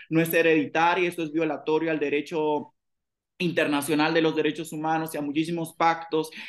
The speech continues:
y tratados internacionales que República Dominicana ha firmado, la Convención Americana, etcétera, etcétera, ¿no? Literalmente fueron a registrar a las niñas, ¿no? Que se le conoce así como Jan y Bocico, y se le negó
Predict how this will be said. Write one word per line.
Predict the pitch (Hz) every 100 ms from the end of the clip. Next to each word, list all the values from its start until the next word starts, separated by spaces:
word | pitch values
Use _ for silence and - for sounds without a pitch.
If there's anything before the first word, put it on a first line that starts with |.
| -
y | 160
tratados | 160 156 160 156 165
internacionales | 165 165 151 151 147 156 160
que | 160
República | 151 147 156 160 165
Dominicana | 160 147 147 135 147 156
ha | 156
firmado, | 156 156 170 170 160
la | 151 151
Convención | 147 139 127 156
Americana, | 160 151 147 - 165 165 151
etcétera, | 139 165 180 180
etcétera, | 190 185 208 196
¿no? | 208 - - - -
Literalmente | - 196 214 214 226 240 208 196
fueron | 233 233 247
a | 226
registrar | 202 185 175 190 190
a | 202
las | 202 202
niñas, | 214 240 240 285 349
¿no? | 196 226
Que | 262
se | 247
le | 160 160
conoce | 160 165 196
así | 185 214
como | 170 147 147
Jan | 165 190
y |
Bocico, | 196 196 233 233 - 220
y |
se | 220 165
le | 151
negó | 147 143 165 190